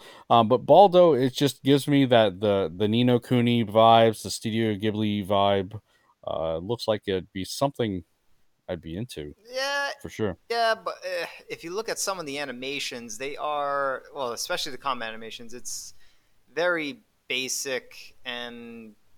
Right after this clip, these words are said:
Speaker 2: ugh, just, just how, at the very end of that trailer, how the character just flails the sword at that lizard at the very end. It just
Speaker 1: <laughs>
Speaker 2: looks like, oh, you got, like, pointless button mashy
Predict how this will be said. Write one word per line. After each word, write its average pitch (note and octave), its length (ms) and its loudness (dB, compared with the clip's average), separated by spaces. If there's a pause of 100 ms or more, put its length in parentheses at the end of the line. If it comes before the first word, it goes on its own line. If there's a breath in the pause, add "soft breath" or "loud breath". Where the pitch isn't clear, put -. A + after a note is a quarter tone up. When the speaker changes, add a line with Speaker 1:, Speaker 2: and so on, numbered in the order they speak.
(1000)
Speaker 2:
ugh, C3 280 -8 (140)
just, - 280 -10
just - 180 -10
how, G3+ 540 -4
at D3 120 -6
the - 80 -14
very E3+ 280 -8 (100)
end C#3 180 -8
of A#2+ 80 -10
that A#2 180 -8
trailer, A#2+ 400 -6
how D#3 420 -4
the C3+ 200 -6
character C#3+ 640 -8 (540)
just - 320 -8 (160)
flails C#3+ 840 -4
the C#3 100 -6
sword C#3+ 720 0
at C3 160 -6
that C3+ 220 -4
lizard C3 520 -6
at A#2 140 -8
the B2+ 80 -16
very C3+ 400 -4
end. B2+ 400 -10 (360)
It - 80 -10
just G3 260 -6
Speaker 1:
<laughs> - 20 -8
Speaker 2:
looks - 320 -2
like, D3+ 340 -4
oh, F#3 440 2
you A#2+ 240 -10
got, D3 280 -6
like, C#3+ 300 -8 (120)
pointless D#3+ 520 -8
button D#3 340 -6
mashy D3+ 680 -8